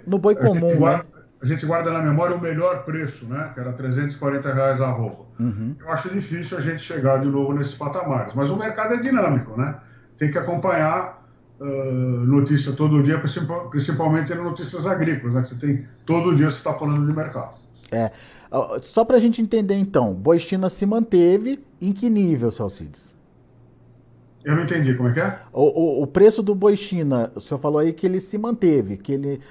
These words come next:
Speaker 1: acabou, n-, eh, não, não evoluiu, mas se manteve. Tá em que nível aí esse preço do boi China hoje?
Speaker 2: Não, sim, o que o mercado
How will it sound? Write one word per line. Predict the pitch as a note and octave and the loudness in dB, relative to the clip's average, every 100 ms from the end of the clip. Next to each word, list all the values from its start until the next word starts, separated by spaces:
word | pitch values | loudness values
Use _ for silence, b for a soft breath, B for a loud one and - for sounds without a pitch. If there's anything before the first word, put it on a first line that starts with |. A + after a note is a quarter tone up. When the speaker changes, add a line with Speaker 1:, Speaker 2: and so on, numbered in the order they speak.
| B B | B B
Speaker 1:
acabou, | A#2 D3 C#3 E3+ | -2 0 2 2
n-, | F3 | 2
eh, | D3+ C3 B2 A#2 A2+ A2+ G#2 - A2+ | 2 0 0 -2 -4 -4 -6 -6 -4
não, | A#2+ C3 B2+ | 0 0 0
não | A#2 A#2 C3+ D#3+ F#3+ F#3+ | -2 0 2 2 4 4
evoluiu, | F3 A3 A3 F#3 | 4 4 4 4
mas | C#3+ C3 | 2 0
se | F3+ | 0
manteve. | G#3 A3+ F3 D3 F#2+ | 0 2 2 2 2
Tá | - D3+ | -2 -2
em | F3 | -2
que | G3 A3 | -2 0
nível | G3 G3 E3+ D3+ C#3+ | 2 2 2 4 4
aí | C3 A#2+ G2 G2 | 4 2 -4 -6
esse | A#2 A2+ - | -8 -8 -6
preço | B2+ A#2+ - | -4 -2 -4
do | A#2 | -8
boi | G#2+ A2+ | -6 -8
China | - A2+ A2+ | -6 -8 -6
hoje? | G2+ F2 D#2+ - _ _ _ _ _ _ _ _ - | -6 -8 -12 -20 _ _ _ _ _ _ _ _ -10
Speaker 2:
Não, | F3 | -8
sim, | - G#3+ D#3 B2 | -6 -2 2 2
o | |
que | B2+ | 2
o | E3 | 0
mercado | D#3 C3+ D3 C#3+ C#3 C3+ B2+ B2 A2+ | 0 0 0 0 2 2 0 0 -4